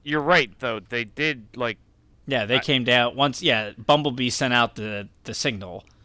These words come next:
Speaker 2: once he found Shia, once Sh-, like, they, Shia LaBeouf and, you know, figured out that he was a Transformer and they fought some bad guys. Yeah, they sent the signal, and then the Autobots came out from space.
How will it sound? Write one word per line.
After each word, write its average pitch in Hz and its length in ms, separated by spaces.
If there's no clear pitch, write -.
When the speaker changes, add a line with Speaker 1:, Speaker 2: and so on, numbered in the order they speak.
Speaker 2:
once 120 260
he 113 100
found 110 580
Shia, 117 240
once 113 360
Sh-, - 220
like, 120 340
they, 110 460
Shia 117 320
LaBeouf 113 400
and, 104 240
you 104 120
know, 98 180
figured 110 260
out 110 260
that 113 100
he 107 80
was 98 100
a 98 60
Transformer 107 640
and 104 100
they 101 80
fought 101 220
some 104 140
bad 107 180
guys. 98 380
Yeah, 101 200
they 120 160
sent 123 160
the 110 80
signal, 110 400
and 101 100
then 101 220
the 98 360
Autobots 104 720
came 110 200
out 104 200
from 95 140
space. - 640